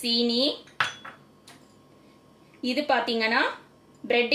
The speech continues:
இம்ப்ரூவ்னு சொல்லிட்டு கடைங்கள்ல கிடைக்கும். இது கண்டிப்பா பன்னு, பிரெட் ரெண்டுக்குமே சேர்க்கணும். இது வந்து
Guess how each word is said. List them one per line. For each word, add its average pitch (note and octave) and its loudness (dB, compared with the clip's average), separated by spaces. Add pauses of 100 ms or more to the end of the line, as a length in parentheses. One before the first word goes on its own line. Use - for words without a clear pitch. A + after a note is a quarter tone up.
இம்ப்ரூவ்னு B3+ 4
சொல்லிட்டு A#3 2 (540)
கடைங்கள்ல A#3+ 4 (100)
கிடைக்கும். B3 2 (2000)
இது B3+ 0 (100)
கண்டிப்பா B3 2 (160)
பன்னு, B3 2 (140)
பிரெட் A#3 2 (220)
ரெண்டுக்குமே B3 4 (160)
சேர்க்கணும். A#3 2 (1500)
இது C4 0
வந்து B3+ 6